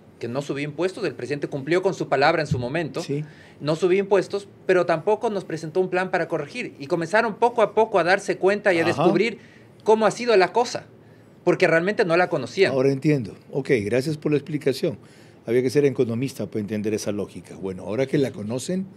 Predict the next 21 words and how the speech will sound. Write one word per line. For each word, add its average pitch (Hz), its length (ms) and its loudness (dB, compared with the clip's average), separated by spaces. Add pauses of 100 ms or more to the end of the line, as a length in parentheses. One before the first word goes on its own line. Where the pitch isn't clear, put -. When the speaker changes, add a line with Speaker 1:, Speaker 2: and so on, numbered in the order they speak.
(560)
Speaker 2:
"act - 520 -4 (180)
accordingly", 117 800 0
dicen 107 300 -8
los 101 100 -6
gringos. 107 320 -4
A 107 60 -4
mí 117 100 -4
me 113 140 -4
fascina 110 340 -4
esa 104 160 -8
expresión, 98 520 -10 (840)
porque 135 160 2
no 139 80 -2
encuentro 147 320 2
un 139 80 0
equivalente 113 580 -2
si 117 100 -8
no 117 100 -2
aparecía 110 360 -2
en 107 60 -2
español. 98 420 -8